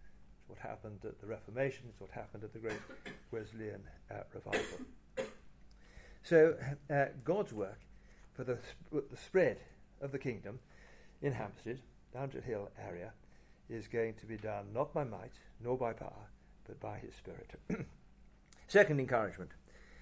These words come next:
God's work, kingdom expansion, often begins small.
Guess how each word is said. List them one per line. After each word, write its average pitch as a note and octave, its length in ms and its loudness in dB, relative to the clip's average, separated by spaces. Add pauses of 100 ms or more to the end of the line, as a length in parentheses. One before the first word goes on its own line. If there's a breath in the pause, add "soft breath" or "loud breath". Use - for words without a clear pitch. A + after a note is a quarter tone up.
(140 loud breath)
God's D#3+ 320 8
work, A2 360 0 (320)
kingdom E3 500 6
expansion, A2 720 -4 (380 loud breath)
often C#3 400 4
begins G#2+ 640 0 (340)
small. C3 520 4